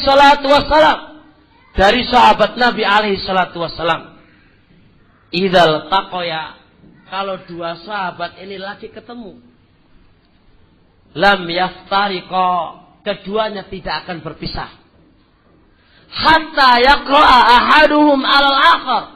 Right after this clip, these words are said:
sehingga salah satu dari mereka membacakan surat Al-Asr. Baru selesai, baru berpisah. Masya Allah. Jadi ketika dua sahabat itu ketemu, "Pak,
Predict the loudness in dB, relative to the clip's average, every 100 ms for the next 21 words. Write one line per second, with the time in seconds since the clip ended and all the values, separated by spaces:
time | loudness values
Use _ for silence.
0 | _ _ _ _ -6 -4 -2 -2 -2 0
1 | 0 0 2 2 2 0 -2 0 0 2
2 | 2 2 4 2 2 -6 -20 -20 _ -10
3 | -8 -6 -6 -6 -10 -8 -8 -8 -12 -12
4 | -4 -4 -4 -12 -6 -6 -6 -16 -18 _
5 | _ _ _ -6 -2 0 0 -2 -4 -4
6 | 0 0 0 -6 -16 _ 0 2 2 -4
7 | -12 -16 -18 -20 _ _ _ _ _ _
8 | _ _ _ _ _ _ -18 -16 -16 -18
9 | -16 -14 -16 _ _ _ _ _ -20 -20
10 | -10 -8 -8 -16 -20 _ _ -20 -20 -14
11 | -14 -12 -12 -12 -6 -6 -4 -8 -6 -4
12 | -6 -8 _ _ _ _ _ _ _ _
13 | _ -20 -10 -8 -6 -8